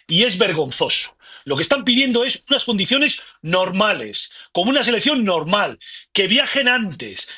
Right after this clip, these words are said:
que duerman, que descansen y que jueguen. Y hemos tenido la posibilidad de poder ir al Mundial, porque luego encima no ganan ni un juicio. Ni un juicio ganan. Los seis puntos esos de Minusue,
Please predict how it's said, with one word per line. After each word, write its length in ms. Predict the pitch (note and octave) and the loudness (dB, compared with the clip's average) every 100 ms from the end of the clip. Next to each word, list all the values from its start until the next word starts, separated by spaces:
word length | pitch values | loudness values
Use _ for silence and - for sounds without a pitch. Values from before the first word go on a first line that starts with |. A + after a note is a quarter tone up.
| - - | -12 -2
que 140 | G#3 | 0
duerman, 460 | A#3 C4 A3 F3 C#3+ | 2 0 -2 -6 0
que 120 | G3+ | 0
descansen 540 | G3 - D4+ - D4+ | 2 0 0 2 0
y 80 | C4+ | 0
que 100 | G#3+ | -2
jueguen. 480 | - G#3 D#3 A#2 A2 - - - - | 0 -2 -2 -8 -12 -20 -20 -20 -4
Y 120 | F#3+ | -2
hemos 200 | C#4 C#4+ | 0 2
tenido 220 | C4+ C#4+ | 2 2
la 80 | C4+ | 0
posibilidad 340 | B3+ - B3 | 0 0 0
de 80 | C#4 | 0
poder 220 | - B3 | -2 -2
ir 60 | C4+ | 0
al 100 | A#3+ | 0
Mundial, 340 | G#3+ G#3 A3 - - | 0 0 0 -4 -4
porque 180 | G3 C4 | 0 2
luego 140 | D4 | 0
encima 220 | C#4 D#4 | 0 0
no 80 | C4+ | 2
ganan 220 | D4 D#4 | 0 0
ni 80 | C#4 | -2
un 80 | D4 | -2
juicio. 580 | - D#4 - D3 F#2+ - _ _ _ _ _ _ _ _ _ _ _ _ _ _ _ _ _ | 0 -2 -2 -10 -12 -18 _ _ _ _ _ _ _ _ _ _ _ _ _ _ _ _ _
Ni 120 | F#3 | -4
un 80 | F4 | -2
juicio 380 | D4+ D4+ - A3+ | 0 -2 0 -2
ganan. 340 | F3+ B2+ - _ _ _ _ _ _ _ _ _ | -2 -4 -12 _ _ _ _ _ _ _ _ _
Los 180 | G3 A3 | 0 2
seis 180 | E4+ - | 0 0
puntos 320 | E4+ C#4 C4+ | -2 0 0
esos 180 | B3+ A3+ | 0 0
de 80 | A3+ | 2
Minusue, 600 | A#3 A3 - C4 D#4 | 2 2 2 0 0